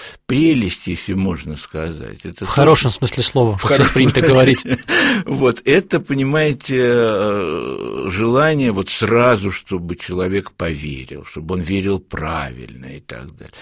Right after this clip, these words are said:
Speaker 1: Хотя любая вера — это зёрнышко. Это зёрнышко той большой веры, понимаете, которая нас ждёт, но которая требует труда, преткновения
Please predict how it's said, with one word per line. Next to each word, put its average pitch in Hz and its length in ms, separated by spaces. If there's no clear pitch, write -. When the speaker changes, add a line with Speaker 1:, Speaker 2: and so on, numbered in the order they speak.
Speaker 1:
Хотя - 320
любая 123 640
вера — 156 420
это 123 200
зёрнышко. 90 840
Это - 200
зёрнышко 143 580
той 127 180
большой 90 540
веры, 73 500
понимаете, 117 240
которая 117 400
нас 107 240
ждёт, 87 800
но 95 120
которая 131 400
требует 120 580
труда, 107 560
преткновения 95 1300